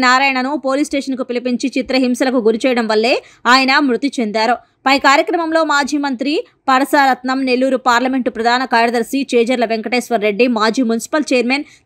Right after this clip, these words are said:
తాళ్లపాక అనురాధ, రాష్ట్ర కార్యదర్శి దావా పెంచలరావు, పనబాక భూలక్ష్మి, కాకి ప్రసాద్, కనపర్తి గంగాధర్, దారా విజయబాబు, శ్రీపతి బాబు, ఉయ్యాల జగన్మోహన్ తదితరులు పాల్గొన్నారు.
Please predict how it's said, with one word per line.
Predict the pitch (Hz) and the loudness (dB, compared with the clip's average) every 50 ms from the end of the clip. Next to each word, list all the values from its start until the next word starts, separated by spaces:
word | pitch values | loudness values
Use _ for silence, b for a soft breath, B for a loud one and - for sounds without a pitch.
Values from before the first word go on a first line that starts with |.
| - 262 | 0 2
తాళ్లపాక | 254 262 285 294 - 285 247 240 233 220 | 4 4 2 2 0 0 0 0 -2 -2
అనురాధ, | 220 233 226 226 214 202 226 240 240 226 214 | -2 -2 -2 0 0 0 0 0 0 0 0
రాష్ట్ర | 214 247 - - 262 240 - 233 | 0 -2 -2 -4 -4 -2 0 2
కార్యదర్శి | 220 233 247 220 240 226 214 - 262 254 254 202 202 | 2 2 2 0 -2 -4 -4 -4 -4 -4 -2 -2 0
దావా | 208 196 226 240 240 226 - - | 0 2 2 2 2 2 0 -2
పెంచలరావు, | 214 214 214 - 247 220 202 214 233 320 392 B B B B B 247 | -4 -4 -2 -2 -4 -2 0 0 0 0 -2 B B B B B 2
పనబాక | 269 285 294 311 320 302 - 269 208 190 | 4 4 4 4 2 2 2 0 0 0
భూలక్ష్మి, | 226 240 240 240 - - 247 247 262 220 - | 2 2 0 0 -2 -4 -6 -6 -4 -2 -2
కాకి | 220 226 233 294 214 220 | -2 -2 -2 -4 -6 -6
ప్రసాద్, | 226 214 - 240 220 220 208 220 - | -6 -6 -4 -2 -2 -2 -2 -2 -2
కనపర్తి | 220 220 220 - 254 233 - - 202 196 208 | -2 -2 -2 -2 -2 -2 -2 -2 0 0 0
గంగాధర్, | 202 208 214 214 202 202 262 285 240 208 220 | 0 2 2 0 2 2 0 0 0 2 2
దారా | 202 220 226 233 220 190 208 | 4 4 4 2 2 0 -2
విజయబాబు, | 185 - 220 226 208 220 202 196 208 330 427 - | -2 0 -2 0 0 0 -2 0 0 -2 -2 -2
శ్రీపతి | - 262 269 247 269 220 240 196 208 | -4 -6 -6 -4 -4 -6 -4 -2 0
బాబు, | 202 196 202 233 226 208 214 | 0 2 2 2 0 0 0
ఉయ్యాల | 214 196 247 262 269 262 202 208 | 0 0 0 2 2 0 0 -2
జగన్మోహన్ | 208 196 240 262 277 262 220 208 220 240 240 - | -2 -2 -2 -2 -2 -2 -2 -2 -2 -2 -2 -2
తదితరులు | 196 214 214 269 247 269 247 247 - 196 | -2 -2 -2 -2 -2 -2 -2 0 0 0
పాల్గొన్నారు. | 190 202 196 214 208 202 202 202 214 226 | 0 0 0 -2 -2 0 0 0 0 -2